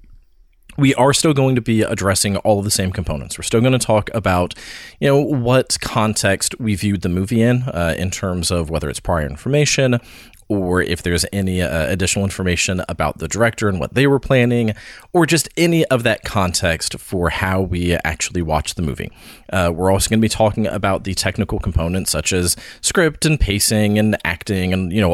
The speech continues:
all of those things about whether or not is, it is a quote-unquote good movie, but also how we felt about it. And, and again,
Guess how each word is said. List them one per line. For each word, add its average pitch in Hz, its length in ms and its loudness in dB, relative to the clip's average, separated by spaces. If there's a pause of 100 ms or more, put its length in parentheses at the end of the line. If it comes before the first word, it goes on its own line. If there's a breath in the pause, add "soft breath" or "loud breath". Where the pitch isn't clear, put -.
(120)
all 113 180 6
of 107 80 0
those 107 220 2
things 95 320 0
about 87 260 2
whether 92 260 2
or 95 40 2
not 85 240 0
is, 92 160 -2 (140)
it 101 120 0
is 95 140 0
a 80 100 2
quote-unquote 95 540 -2 (180)
good 107 320 0 (160)
movie, 160 400 2 (920 loud breath)
but 143 260 4
also 113 400 2
how 90 300 0
we 92 180 0
felt 78 240 -2
about - 240 -12
it. - 100 -14
And, 196 200 0
and 214 120 4
again, 113 320 4